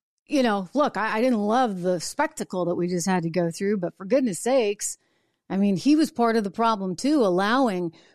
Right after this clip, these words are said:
trillions more to be spent, including in that Inflation Reduction Act, and all we do is get more inflation. And so the economy's looking good,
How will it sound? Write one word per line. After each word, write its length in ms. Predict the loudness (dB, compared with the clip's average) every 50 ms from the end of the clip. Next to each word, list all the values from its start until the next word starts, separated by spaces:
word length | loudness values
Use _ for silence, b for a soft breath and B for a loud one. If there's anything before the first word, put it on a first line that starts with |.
| b b
trillions 680 | -12 -4 0 2 4 4 6 4 4 4 2 0 0 0
more 400 | 2 4 4 4 4 4 2 0
to 80 | 0
be 180 | -2 -4 -6 -6
spent, 560 | -6 -8 -8 -4 0 0 2 2 0 -2 -2
including 540 | -4 -4 -4 -2 0 0 2 2 2 0 0
in 100 | 0 0
that 240 | 0 -2 -2 -4 -6
Inflation 880 | -8 -8 -8 -4 -2 0 2 2 0 0 -2 -2 0 0 0 0 -2
Reduction 640 | -2 -2 -4 -2 0 -2 -2 -2 -4 -8 -6 -4 -2
Act, 300 | -2 -2 -2 -4 -4 -4
and 100 | -2 0
all 140 | 0 0 0
we 100 | 0 2
do 180 | 2 2 2 2
is 140 | 0 0
get 140 | -2 -2 -2
more 180 | 0 -2 0 0
inflation. 540 | -2 -2 0 0 2 2 2 0 -2 -4 B B B B B B B B
And 140 | -2 -2 0
so 140 | 0 0
the 120 | 2 2 0
economy's 600 | -2 -2 0 0 2 4 4 4 4 2 2 2
looking 320 | 0 0 0 -2 -4 -2 0
good, 560 | 2 4 4 4 2 0 -2 -2 -4 -6